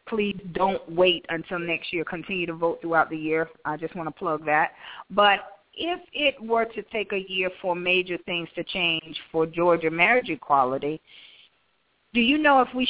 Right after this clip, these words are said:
shut down for seven days, in fourteen days, the law would already be passed?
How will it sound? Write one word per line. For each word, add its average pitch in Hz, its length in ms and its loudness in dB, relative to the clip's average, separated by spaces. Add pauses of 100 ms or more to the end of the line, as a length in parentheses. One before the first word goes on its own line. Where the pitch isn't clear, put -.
shut 226 240 2
down 202 280 6
for 180 200 -4
seven 208 320 -2
days, 190 480 4 (440)
in 185 120 -2
fourteen 233 480 0
days, 208 340 2
the 190 80 0
law 190 220 4
would 185 140 -2
already 190 320 2
be 190 160 -12
passed? 202 480 -4